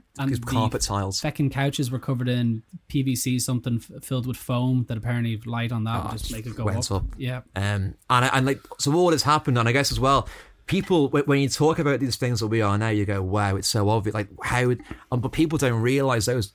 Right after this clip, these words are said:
Speaker 2: those little facts.
Speaker 1: Very
Speaker 2: And
Speaker 1: little fire safety regulations at the time and all that kind of carry on too. And
Speaker 2: What?
Speaker 1: then the fire brigade didn't have enough stuff to combat it at the same time as well, so.
Speaker 2: This is it. But the funny thing is, though, the Dublin Corporation had visited the Stardust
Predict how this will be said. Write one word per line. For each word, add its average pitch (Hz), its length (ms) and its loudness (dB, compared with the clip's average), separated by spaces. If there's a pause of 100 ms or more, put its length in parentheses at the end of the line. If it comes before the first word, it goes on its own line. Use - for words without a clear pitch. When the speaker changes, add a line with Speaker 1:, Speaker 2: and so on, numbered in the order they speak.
Speaker 2:
those 123 260 0
little 110 160 -4
facts. 127 360 -2
Speaker 1:
Very 120 120 0
Speaker 2:
And 113 60 2
Speaker 1:
little 117 140 -2
fire 117 300 -6
safety 113 540 -6
regulations 113 640 -6
at 110 80 -10
the - 80 -12
time 113 300 -8
and 107 120 -6
all 101 80 -8
that 104 120 -10
kind 113 120 -10
of 107 60 -12
carry 110 200 -8
on 110 140 -8
too. 117 320 -6
And - 80 -10
Speaker 2:
What? 151 80 0
Speaker 1:
then 131 80 -4
the 123 80 -6
fire 139 300 -4
brigade 123 340 -4
didn't 117 200 -2
have 117 200 -4
enough 117 420 -4
stuff - 300 -8
to 120 80 -6
combat 120 460 -4
it 113 120 -8
at 113 100 -8
the - 60 -10
same 113 280 -6
time 113 260 -6
as 107 100 -10
well, 120 280 -6
so. 113 340 -8
Speaker 2:
This 156 220 -8
is 110 80 -2
it. 160 80 -2
But 127 80 -4
the 117 60 2
funny 196 260 0
thing 131 200 0
is, 160 200 2
though, 104 200 2
the 110 340 -2 (400)
Dublin 151 280 0
Corporation 120 680 0
had 104 120 -2
visited 104 480 -2 (560)
the - 40 -4
Stardust 104 540 -2